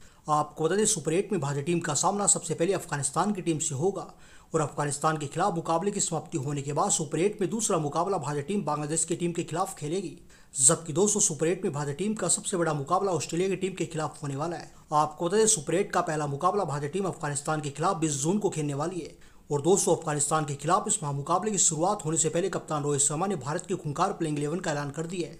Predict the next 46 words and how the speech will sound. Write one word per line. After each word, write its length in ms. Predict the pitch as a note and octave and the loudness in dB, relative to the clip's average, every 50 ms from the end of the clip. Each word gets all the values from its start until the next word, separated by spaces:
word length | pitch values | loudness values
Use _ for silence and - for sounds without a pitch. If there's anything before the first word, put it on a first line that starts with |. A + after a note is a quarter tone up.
| - - - | -16 -6 -4
और 120 | D#3 D3 | -2 0
इस 140 | D#3 C3+ B2+ | 2 2 2
दौरान 300 | D3+ D3+ D3 D#3 F#3 G#3+ G#3 | 2 2 4 4 4 4 2
कप्तान 300 | F3+ - - D#3+ D3+ D3 | 0 -2 0 0 2 4
रोहित 180 | D3 D3 C#3+ - | 4 4 6 4
शर्मा 260 | - D3+ D3 E3+ G3+ | 4 4 2 2 2
ने 100 | G#3+ F#3+ | 2 2
भारतीय 260 | D3 D3 C#3 C#3+ C#3+ | 0 0 -2 -2 -2
टीम 180 | C#3 D#3 E3 E3 | -2 0 -2 -2
की 140 | D#3+ - D3+ | -2 -2 2
ओर 160 | D#3+ G3+ A3 | 4 4 4
से 160 | G#3+ - E3+ E3 | 4 2 2 2
ऐसे 200 | E3 E3 E3+ A3+ | 2 0 0 -2
ऐसे 160 | G#3+ G#3+ F#3+ | -2 -2 -4
खिलाड़ियों 380 | E3+ - D3 D3 D3 D#3 F3 F3 | -4 -2 -4 -4 0 0 0 0
को 100 | E3 - | 0 -2
खेलने 240 | D#3+ F3+ F#3+ F#3+ F3+ | -2 -2 -2 -2 -2
का 120 | F3 D#3+ | -2 -2
मौका 240 | D3+ D3 C#3+ C#3+ C#3+ | -2 -2 -2 -4 -4
दे 140 | C3+ D#3 F#3 | -2 -2 -2
दिया 220 | F3+ G3+ F#3 D#3+ - | -2 -2 -4 -4 -6
है 320 | - - - - - - - - - | -8 -14 -20 -20 -20 -20 -20 -16 -6
जिनके 300 | C3+ C#3 G#3 A#3 G#3+ G#3+ | -4 -2 -2 0 0 0
भारतीय 280 | E3 C3+ D3 C#3+ C#3 C#3+ | 0 0 -2 -4 -4 -2
टीम 160 | C#3 F#3 G3 G3 | -2 0 0 2
में 100 | F#3+ F3 | 2 4
शामिल 300 | D#3 - D#3 C#3+ D3 C3+ | 4 4 4 2 -2 -2
हो 100 | C#3 C3+ | -2 0
जाने 220 | C#3+ C#3+ D#3 G3 | 0 0 0 0
से 140 | G3 - F#3 C#3 | 0 0 0 -2
भारतीय 260 | B2+ D3 C#3+ C#3 C3 | -2 -4 -6 -6 -4
टीम 180 | - G3 G#3 | -2 0 0
अफगानिस्तान 560 | F#3 D3+ - - D3 D3 C#3 - - D#3+ F3 F3+ | 0 -2 -2 -4 -4 -2 -2 -2 -2 -2 -2 -2
के 100 | F3+ D3+ | -4 -4
खिलाफ 300 | - D3+ F3 G3+ G3+ G#3+ | -2 -2 -2 0 0 0
इस 160 | G3+ - F3 | -2 -2 -2
महामुकाबले 540 | D3+ C#3+ D3 C#3+ C#3 - D3+ D3 D#3+ F#3+ G#3 | -4 -4 -4 -6 -4 -2 -2 0 0 0 0
में 80 | G3 - | 0 0
काफी 240 | G3+ G#3+ G#3 G#3 | -2 -4 -4 -4
ज्यादा 160 | F#3 D#3+ D#3 D3 | -4 -2 -2 -2
मजबूत 360 | C#3 C3+ B2+ C#3 F3+ G3+ G#3+ | -2 -4 -4 -4 -2 -2 -2
और 60 | F3 | -2
घातक 280 | - C#3+ C#3+ C3+ C#3+ B2+ | -2 -4 -6 -6 -6 -6
हो 80 | C#3+ C#3 | -6 -6
चुकी 280 | C#3 - D#3+ - G#3+ F3+ | -6 -6 -8 -6 -6 -6
है। 160 | D3+ - - | -6 -8 -12